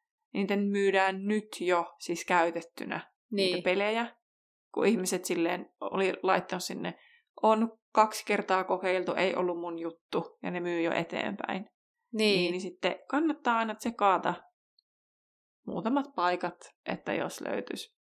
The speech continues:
Speaker 2: Mm.
Speaker 1: käytettynä.
Speaker 2: Joo, ja sitten niinku tuli mieleen, tääkin on just itekin, itekin tällä, itelle tärkeä aihe,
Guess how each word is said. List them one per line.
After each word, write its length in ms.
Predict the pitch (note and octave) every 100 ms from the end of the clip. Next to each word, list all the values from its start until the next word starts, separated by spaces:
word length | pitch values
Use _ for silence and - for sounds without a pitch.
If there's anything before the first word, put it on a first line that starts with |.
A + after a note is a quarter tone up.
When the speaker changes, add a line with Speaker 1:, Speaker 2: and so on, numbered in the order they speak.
| -
Speaker 2:
Mm. 360 | G#3 G3 F3+ - -
Speaker 1:
käytettynä. 680 | E3+ E3 - - - - - _ _ - - - - _
Speaker 2:
Joo, 440 | F#3+ G3+ G3 F#3+ F#3+ _ _ _
ja 200 | G3+ G3 - _ _ _ -
sitten 420 | A3 A3 - G#3+
niinku 460 | G3 F#3+ G3 F#3+ - - _ _ _ _ _ _
tuli 200 | G3 F3+
mieleen, 520 | F3 F3 E3+ E3+ E3+
tääkin 400 | - F#3 F3 E3+
on 80 | D#3+ - _
just 240 | F#3+ - - _ _ _ _ - - _
itekin, 420 | G#3 G#3+ - -
itekin 400 | G3 A3+ G#3 F#3+
tällä, 260 | - F#3+ F#3
itelle 340 | G3+ G#3 F3+
tärkeä 540 | F3 F3+ F3+ - F#3+ E3+
aihe, 320 | F#3+ F#3+ G3